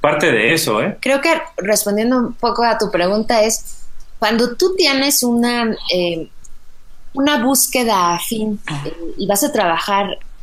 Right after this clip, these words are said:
Speaker 2: en equipo, o sea, pero que el objetivo, puedes confiar en que el otro está buscando lo mismo que tú.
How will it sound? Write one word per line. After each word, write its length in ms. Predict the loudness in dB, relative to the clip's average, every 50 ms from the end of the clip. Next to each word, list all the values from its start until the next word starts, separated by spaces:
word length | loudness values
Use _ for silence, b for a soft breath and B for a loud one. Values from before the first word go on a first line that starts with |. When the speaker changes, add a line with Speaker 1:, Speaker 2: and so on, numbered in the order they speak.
| -8 -6
Speaker 2:
en 140 | -4 -4 -4
equipo, 560 | -4 -6 -10 -10 -8 -6 -6 -6 -6 -8 -8
o 80 | -8 -6
sea, 180 | -4 -4 -2 0
pero 260 | 0 2 2 2 0 0
que 200 | 0 0 2 2
el 120 | 4 2
objetivo, 840 | 2 2 0 -2 -2 -2 -2 -2 0 2 2 4 4 4 2 0 -2 -6 -8 B B B B B -6 0
puedes 260 | 2 2 4 4 2 2
confiar 460 | 0 0 0 0 0 2 2 2 2
en 120 | 0 0 0
que 100 | 2 2
el 100 | 2 2
otro 200 | 2 0 0 -2
está 220 | 0 0 0 0
buscando 500 | 0 0 0 -2 -2 -2 0 0 2 2
lo 140 | 2 2 0
mismo 460 | 0 0 -2 -2 -4 -4 -6 -6 -6
que 120 | -8 -8 -10
tú. 260 | -8 -8 -8 -6